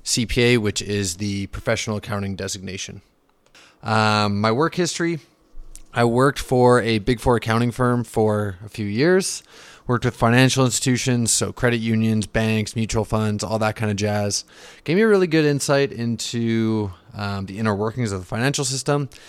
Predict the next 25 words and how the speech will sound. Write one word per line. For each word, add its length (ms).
even 240
though 260
those 380
three 220
years 440
took 280
about 240
ten 180
years 240
off 160
my 100
life. 400
Uh, 380
anyways, 420
so 520
moving 260
away 160
from 160
myself, 640
uh, 240
moving 280
on 160
to 380
the 320
podcast, 760